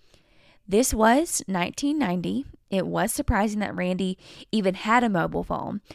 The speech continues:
but luckily he did. It took him a while to find a signal, but eventually the phone connected to a nearby cell tower,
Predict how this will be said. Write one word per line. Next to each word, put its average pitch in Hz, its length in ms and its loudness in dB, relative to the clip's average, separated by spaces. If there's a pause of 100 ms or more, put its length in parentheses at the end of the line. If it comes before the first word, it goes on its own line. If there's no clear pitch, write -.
(240)
but 226 160 0
luckily 185 400 0
he 180 200 -8
did. - 360 -8 (640)
It 190 120 0
took - 160 -2
him 269 80 2
a 294 80 4
while 226 240 4
to 233 60 -2
find 185 240 -2
a 233 60 0
signal, 165 520 -2 (380)
but 208 100 4
eventually 226 360 2
the 240 120 0
phone 185 240 0
connected 170 520 -4
to 180 100 -4
a 165 60 2
nearby 156 380 -4
cell 226 280 -2
tower, 208 460 0